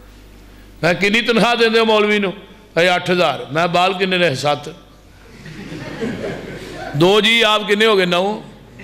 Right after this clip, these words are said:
"ते तनख्वाह किन्नी?" "अठ हज़ार।" बोलदे नहीं, अठ हज़ार तनख्वाह, बड़ी तनख्वाह है। अपने घर दा खर्चा किन्ना है? पजाह् हज़ार। मौलवी दे घर दी तनख्वाह किन्नी है? अठ हज़ार।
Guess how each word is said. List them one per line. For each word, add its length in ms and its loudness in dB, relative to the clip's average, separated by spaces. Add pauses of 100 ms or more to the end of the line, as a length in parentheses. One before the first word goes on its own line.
(340)
"ते 80 -6
तनख्वाह 360 2
किन्नी?" 380 0 (1200)
"अठ 240 0
हज़ार।" 420 0 (460)
बोलदे 360 2
नहीं, 440 0 (720)
अठ 300 0
हज़ार 640 2
तनख्वाह, 360 2
बड़ी 280 -2
तनख्वाह 380 -2
है। 100 -10 (960)
अपने 320 2
घर 220 2
दा 120 2
खर्चा 340 0
किन्ना 260 2
है? 220 0
पजाह् 300 2
हज़ार। 440 -4 (1080)
मौलवी 320 2
दे 100 2
घर 240 0
दी 120 -2
तनख्वाह 360 2
किन्नी 280 0
है? 280 0
अठ 180 -2
हज़ार। 440 -2